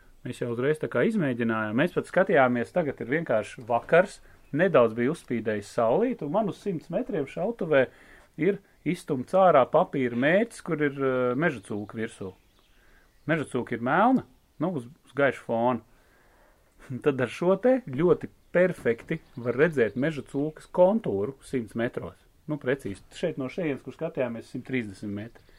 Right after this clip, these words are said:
Perfekti var redzēt. Asums ļoti labs, un viņa ļoti labi uztver siltumu.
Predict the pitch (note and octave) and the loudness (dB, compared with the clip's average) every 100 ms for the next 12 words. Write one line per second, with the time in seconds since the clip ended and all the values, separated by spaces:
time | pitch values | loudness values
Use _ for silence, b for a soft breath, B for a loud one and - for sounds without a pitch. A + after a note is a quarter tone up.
0 | b b b b b b _ - C#3+ - | b b b b b b _ -4 -4 -4
1 | G2+ - G2+ A2+ G#2+ G2 - C#3+ - A2 | -8 -8 -10 -8 -6 -6 -4 -4 -4 -10
2 | - C#3 - A#2+ C#3 F#3+ - - b b | -4 -4 -2 -2 -4 -4 -12 -20 b b
3 | b b B2 C#3 F3 B2+ F3+ - B2 F3+ | b b -6 -2 -2 0 0 -2 0 -2
4 | D3 E3+ - B2 - E3 C3 G2+ F#2 | -2 -6 -6 -8 -4 -2 -2 -4 -12